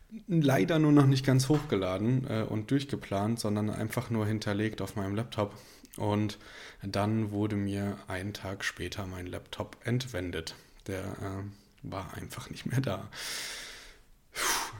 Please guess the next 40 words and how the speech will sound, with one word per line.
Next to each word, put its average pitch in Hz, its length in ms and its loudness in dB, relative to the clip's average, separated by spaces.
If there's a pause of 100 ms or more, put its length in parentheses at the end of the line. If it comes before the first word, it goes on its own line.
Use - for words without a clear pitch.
So, 101 400 4
das 110 200 0
war 110 100 2
ein 104 100 2
dickes - 260 -4
Brett. 147 320 0 (320)
Dann 113 380 2
habe 123 200 -2
ich 127 120 -4
mir 117 100 2
schnell 123 240 2
einen 117 140 4
neuen 135 220 6
Laptop, 104 500 -2
äh, - 20 -4
besorgt, 101 560 -2
ohne 120 220 4
großartig 113 580 -2
über 107 160 -2
gewisse 107 320 -4
Sachen 104 320 -2
nachzudenken, 98 600 -4
weil 95 100 -2
ich 92 140 -8
brauchte 95 280 -4
den 90 140 -4
ja 87 80 -4
zum 87 220 -4
Arbeiten. 127 560 0 (480)
Und 147 180 2
stelle 110 280 2
dann 104 280 2
mit, 101 240 0
äh, 95 400 -2 (400)
Frustration 107 880 0
eine 104 300 0
Woche 101 240 -2
quasi 95 380 -4
später 101 420 -4
fest, - 340 -2